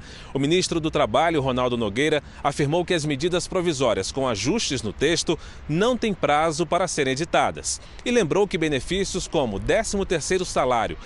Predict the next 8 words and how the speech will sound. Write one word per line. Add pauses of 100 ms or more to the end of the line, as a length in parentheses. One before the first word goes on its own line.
F
G
T
S,
férias,
seguro-desemprego
e
licença-maternidade